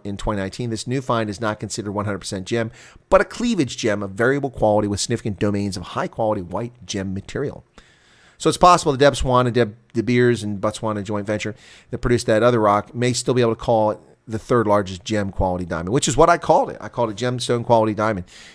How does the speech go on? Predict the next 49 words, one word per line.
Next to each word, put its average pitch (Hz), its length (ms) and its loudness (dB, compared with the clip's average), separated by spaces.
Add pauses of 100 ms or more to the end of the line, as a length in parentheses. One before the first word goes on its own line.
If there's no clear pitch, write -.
Yep. 285 460 -6 (300)
Oh, 113 360 -6 (120)
look 135 160 -10
at 135 60 -12
that. - 280 -4 (580)
Another 110 380 -4
diamond. 92 400 -6 (320)
Botswana 143 460 2
just 117 160 -8
keeps 135 220 -6
finding 131 320 0
these 92 80 -8
big 123 300 -2
diamonds. 135 320 0
After 127 200 -2
sixty 175 340 -6
years 170 160 -2
looking 139 180 -6
for 123 80 -6
diamonds 131 360 -4
in 110 60 -10
these 123 140 -8
pipes, 156 420 -2 (380)
they're 113 140 -2
still 151 260 2
finding 151 340 0
them. 82 100 -12 (140)
It's - 80 -18
amazing. 117 400 -4 (480)
Now, 196 100 -4
it's - 140 -4
curious - 300 2
to 196 60 -4
me, 214 140 0
all 185 100 6
these 170 160 -2
diamonds 160 400 2
are 135 80 2
there. 143 220 6
I 135 80 6
guess 143 180 -4
Botswana's 160 420 0
lucky 160 260 4
there 135 100 2
was 131 160 -2
no 147 120 2
water 131 480 0
in 117 80 -2
Botswana 165 760 0